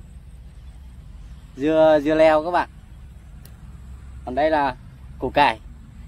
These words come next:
Thì các bạn biết mình làm gì không? Hôm nay mình sẽ đây, mình mua được một miếng, à, thịt heo. Đấy. Thì hôm nay mình sẽ nướng nhá các bạn. Mình sẽ thực hiện một món nướng là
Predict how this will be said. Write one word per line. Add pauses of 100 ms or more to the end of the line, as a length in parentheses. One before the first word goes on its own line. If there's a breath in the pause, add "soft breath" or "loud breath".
(160)
Thì
các
bạn
biết
mình
làm
gì
không? (2000)
Hôm
nay
mình
sẽ
đây,
mình
mua
được
một
miếng,
à,
thịt
heo.
Đấy. (400 loud breath)
Thì
hôm
nay
mình
sẽ
nướng
nhá
các
bạn. (160)
Mình
sẽ
thực
hiện
một
món
nướng
là